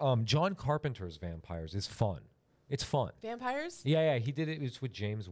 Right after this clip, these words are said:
Speaker 1: Woods
Speaker 2: crazy.
Speaker 1: and stuff. It's,
Speaker 2: <laughs>
Speaker 1: it's,
Speaker 2: I've
Speaker 1: it's
Speaker 2: never
Speaker 1: pretty
Speaker 2: seen that
Speaker 1: good.
Speaker 2: either.
Speaker 1: Yeah, yeah,
Speaker 2: Yeah.
Speaker 1: yeah.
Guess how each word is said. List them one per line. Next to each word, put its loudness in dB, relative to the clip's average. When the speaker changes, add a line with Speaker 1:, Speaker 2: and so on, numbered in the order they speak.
Speaker 1:
Woods -6
Speaker 2:
crazy. -8
Speaker 1:
and 0
stuff. 0
It's, -2
Speaker 2:
<laughs> -4
Speaker 1:
it's, -2
Speaker 2:
I've -2
Speaker 1:
it's 0
Speaker 2:
never -2
Speaker 1:
pretty 2
Speaker 2:
seen -4
that -2
Speaker 1:
good. 2
Speaker 2:
either. 0
Speaker 1:
Yeah, 4
yeah, 4
Speaker 2:
Yeah. 0
Speaker 1:
yeah. -4